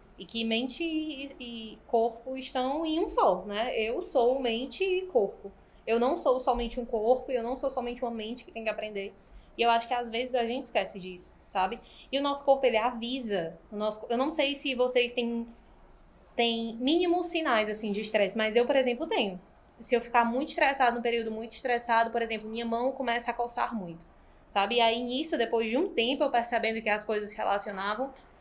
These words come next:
eu comecei a estabelecer relação, né? E aí é muito disso, o nosso corpo fala. Muitas vezes ele pode falar por meio da falta de sono, ele pode falar por meio de coisas grandiosas, ou no meu caso, né, que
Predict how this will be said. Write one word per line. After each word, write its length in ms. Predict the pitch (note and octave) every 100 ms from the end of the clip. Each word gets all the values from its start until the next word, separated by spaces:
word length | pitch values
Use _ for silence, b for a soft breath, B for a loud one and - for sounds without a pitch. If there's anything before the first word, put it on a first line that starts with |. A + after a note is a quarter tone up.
| -
eu 100 | A3
comecei 420 | A#3+ A#3 A3+ A#3
a 180 | B3 B3+
estabelecer 520 | B3+ B3+ B3 B3 A#3+
relação, 540 | A3+ A#3+ C4+ - G#3+ F#3
né? 220 | F#3+ B3+ - - - - - -
E 120 | - G#3+
aí 220 | G#3+ A#3
é 100 | C4
muito 240 | F#4+ D4
disso, 260 | G#3 G3+ G3+
o 20 |
nosso 200 | F#3+ G3
corpo 280 | A#3+ A#3+ C4+
fala. 580 | - C4 A3+ C4+ G#3 B B B -
Muitas 460 | B3+ G4+ B3+ A#3
vezes 260 | G#3+ C#4+ D4+
ele 160 | B3 A#3+
pode 280 | A3 A3
falar 340 | - A#3 G#3+ A3+
por 140 | C4+ A#3
meio 180 | G#3+
da 100 | G#3+ G#3+
falta 260 | G#3 G#3
de 80 | G3+
sono, 400 | - B3+ A3+ G#3+
ele 160 | G3 G#3
pode 240 | G#3 G#3
falar 240 | G#3+ G3+
por 160 | G#3 A3
meio 160 | G#3 G3+
de 80 |
coisas 280 | - G3+ G#3
grandiosas, 760 | G#3+ G#3+ A3+ B3+ G#3 G#3+ C4+ - b b -
ou 180 | B3+ C#4
no 100 | E4+
meu 220 | E4 E4
caso, 320 | E4+ A3+ G3
né, 160 | F#3 G#3
que 480 | - A3 G#3+ G#3